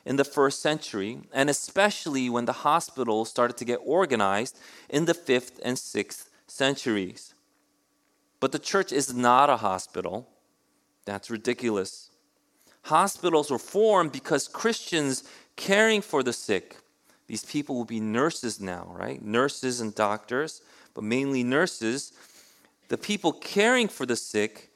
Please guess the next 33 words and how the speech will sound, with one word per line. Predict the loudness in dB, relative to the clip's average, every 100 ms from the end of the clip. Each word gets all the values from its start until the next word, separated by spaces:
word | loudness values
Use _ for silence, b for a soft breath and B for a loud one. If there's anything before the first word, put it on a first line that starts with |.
| b b
would | -4
start | -4 0 0 0
to | -2
get | 0 0 2
organized, | 4 4 4 4 4 2
and | 0
they | 2 0
started | 2 2 2
to | -4
form | -6 0 0 0 0
institutions, | -2 -2 -6 -2 0 -2 -2 -4 -4 -6 B B B
and | -2
like | 0 2
I | 0
said, | 2 2 2
especially | 0 -2 -4 -2 -4
in | -4
the |
fifth | -4 -2 -2 -4
and | -8 -8
sixth | -6 -8 -8 -14 -18 b b
centuries, | -6 0 0 0 -6 -6 -10 -16 b b
and | -4 0
the | 0
Christians | 0 -2 -2 -2
got | 0 0
together, | -2 2 4 4 4 B B B -4
hospitals | 2 2 2 0 4 4 2 -4 b _
came | -2 -2 0 4
out | 4 4 -4 -4
from | -2 0
the |
church. | -2 -2 -2 -2 -4 -18